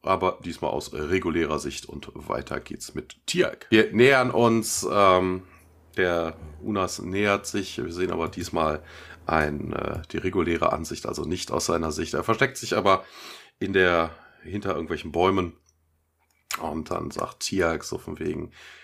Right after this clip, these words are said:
„Ja, ich, äh, würde wohl glauben, dass diese, äh, dieser Krempel hier dafür gedacht sei, um Leute abzuschrecken, um Leute zu warnen.“ Und, ähm, ja, wir sehen auf jeden Fall an einem dieser,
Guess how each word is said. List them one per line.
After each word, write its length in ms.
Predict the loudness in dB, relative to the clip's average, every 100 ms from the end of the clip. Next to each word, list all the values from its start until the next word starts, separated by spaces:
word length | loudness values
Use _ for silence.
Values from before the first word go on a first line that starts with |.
| _
„Ja, 300 | 2 4 4
ich, 180 | 2 0
äh, 280 | 0 0 2
würde 200 | 2 2
wohl 100 | 4
glauben, 440 | 6 6 4 0 -6 -20 -2
dass 220 | 0 0
diese, 1000 | -2 0 4 4 4 2 0 0 -2 -4
äh, 140 | _ -4
dieser 200 | 2 2
Krempel 360 | 2 0 0
hier 220 | -2 -2 0
dafür 280 | -2 -4
gedacht 380 | -4 -4 -6 -4
sei, 320 | -2 -2 -2 -8 -18 -20 _
um 240 | 6 6 4
Leute 520 | 4 6 6 6 6
abzuschrecken, 680 | 6 4 0 2 2 2 -2
um 100 | 2
Leute 520 | 2 4 4 2 0
zu 280 | -4 -4 -2
warnen.“ 800 | -6 2 6 6 6 4 4 0 -12 -20 -20 -20 _ _
Und, 480 | 2 2 2 -4 0
ähm, 420 | 2 4 2 -2 -8 _ _ _ _ _ -20 -20 _ _ _ _ _
ja, 280 | 4 4 4
wir 120 | 4 6
sehen 180 | 6
auf 140 | 6 6
jeden 140 | 6
Fall 280 | 6 4 4
an 180 | 2 2
einem 340 | 4 4 4
dieser, 520 | 2 6 8 8 6